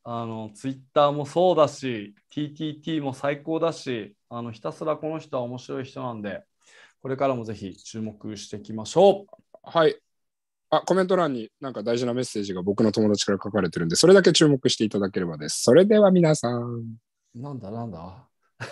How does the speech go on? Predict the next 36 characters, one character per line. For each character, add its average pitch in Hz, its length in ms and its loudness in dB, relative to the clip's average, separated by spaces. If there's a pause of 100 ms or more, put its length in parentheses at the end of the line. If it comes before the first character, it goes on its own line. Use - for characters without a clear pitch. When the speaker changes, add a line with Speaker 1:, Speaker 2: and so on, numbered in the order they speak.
(280)
Speaker 1:
<laughs> - 400 -8
な 170 200 -4
ん 147 60 -8
だ、 127 200 -4
な - 80 -10
ん - 40 -16
だ？ - 220 -12
あ - 60 -14
れ 170 80 -10
ど - 120 -12
こ - 120 -10
行 107 60 -10
っ - 20 -20
た？ 92 80 -12
ど 147 100 -8
こ - 100 -4
行 - 60 -10
っ - 20 -20
た？ - 200 -10 (500)
え、 247 160 10
俺 208 220 10
わ 214 80 6
か 285 140 8
ん 294 40 4
な 240 80 6
い 196 40 10
よ、 170 100 6
そ 156 100 6
れ。 143 60 6
あ、 240 320 10
ご 233 100 8
め 277 140 6
ん、 233 40 4
ご 226 120 4
め 233 160 6
ん。 - 80 -6